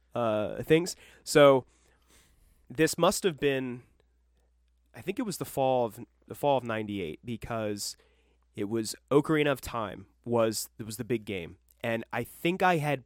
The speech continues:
played it at someone else's house, and I was like, "Look, Mom, I want Ocarina of Time.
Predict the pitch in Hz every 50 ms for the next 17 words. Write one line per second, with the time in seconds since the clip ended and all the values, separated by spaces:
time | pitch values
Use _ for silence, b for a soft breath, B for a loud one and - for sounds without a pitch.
0 | _ - - - 147 143 139 139 143 139 120 - - 107 - - - 139 135 135
1 | 120 113 120 - - 113 - - - 95 - 65 - - - - - _ _ _
2 | _ _ _ _ _ _ _ _ _ _ _ _ _ - 117 117 113 113 113 110
3 | 110 110 110 - - _ _ _ _ _ _ _ - 107 117 120 117 110 - 110
4 | - 113 117 110 107 - - - 113 104 101 101 - - 101 110 120 123 120 117
5 | 117 - _ - 107 110 113 - - 110 101 98 101 101 95 - - - - -
6 | - 95 87 82 - - 95 -